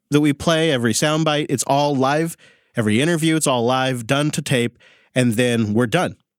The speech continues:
The actual production of the show, in a big sense, is the least amount of work for us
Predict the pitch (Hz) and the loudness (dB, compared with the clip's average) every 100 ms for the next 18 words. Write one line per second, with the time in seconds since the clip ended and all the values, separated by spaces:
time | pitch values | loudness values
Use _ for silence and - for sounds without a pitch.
0 | _ 107 127 127 131 147 175 - 190 156 | _ -6 -2 0 0 0 0 0 0 0
1 | 120 101 180 - 156 117 101 - 233 110 | -2 0 0 2 0 0 -2 0 0 2
2 | 117 135 104 - 180 175 - 208 120 - | 0 0 -2 0 -2 0 0 0 -2 -6
3 | - - - 139 123 117 151 - 135 120 | -14 -12 -2 0 2 2 0 0 0 0
4 | 113 120 - - - | 0 -2 -4 -6 -8